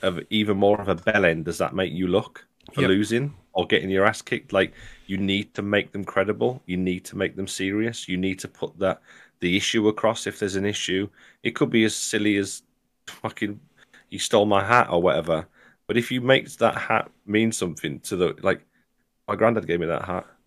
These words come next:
Speaker 1: It's the last thing that my granddad ever gave me before he passed away." Blah, blah, blah. You mean all that
Speaker 2: Mm.
Speaker 1: bullshit, like,
Speaker 2: Mm.
Speaker 1: whatever, like, like, it means something, like, and that's what The Rock used to really, really do well, is he would always, he would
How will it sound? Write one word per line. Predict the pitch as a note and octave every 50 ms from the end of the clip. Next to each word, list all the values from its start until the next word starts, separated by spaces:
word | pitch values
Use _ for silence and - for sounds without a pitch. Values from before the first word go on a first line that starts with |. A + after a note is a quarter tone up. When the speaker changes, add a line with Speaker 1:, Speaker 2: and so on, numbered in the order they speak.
| _ _ _ _ _ _
Speaker 1:
It's | - -
the | F2+
last | F2 F#2+ G#2 - - -
thing | G#2+ G#2 G#2+
that | F#2+ C2+
my | F2+ G2
granddad | F#2 G2+ G2+ G2 G2 G2 G2
ever | F#2+ F#2 G2
gave | G2 G2+ G2+ G2+
me | G2 F#2+
before | - - F#2+ F#2+
he | G2 F#2+
passed | - G#2 F#2+ - -
away." | G2 F#2+ F#2+ F#2 F#2 F#2 F#2+ G2 -
Blah, | G#2+ G#2
blah, | G2 F#2
blah. | F#2+ - -
You | C3+ C3+
mean | C3 B2
all | - - C3 C3+
that | B2+ B2 G2+
Speaker 2:
Mm. | G2
Speaker 1:
bullshit, | F#2+ G#2+ G2 G2 - - A#2 - -
like, | B2+ C3+ A#2
Speaker 2:
Mm. | A2+
Speaker 1:
whatever, | C3 C3 B2+ A2 A#2+
like, | A2+ A2+ A2 - - - - - - - - _ -
like, | G2+ G2+ - -
it | A#2 G#2 -
means | A2 A2 A#2+ C3+ C3+ C3+
something, | - - B2+ A#2 - - C#3+ D3 D#3 D3+ D3 - -
like, | G#2+ G2+ - - - - - - _ -
and | - F#2 G#2+
that's | A2+ - - -
what | - F2+ C#2+
The | F#2+ G2+
Rock | G#2+ A2 G#2+ - _ - - _
used | F#2 G2 G2 - - -
to | G2
really, | G2+ G#2 G2+ G2 G#2 - D2 - _ _ _ _ _ _ -
really | F#2 G2+ G2
do | - - G2+ G2
well, | G2 G2+ G2+ G2 G2+ G2+
is | G2 F#2
he | - G2+ F#2+
would | G2 F#2 - -
always, | G2 G2+ G#2 G#2+ A2 A2 G2+ -
he | - F#2+ F#2+
would | F#2+ -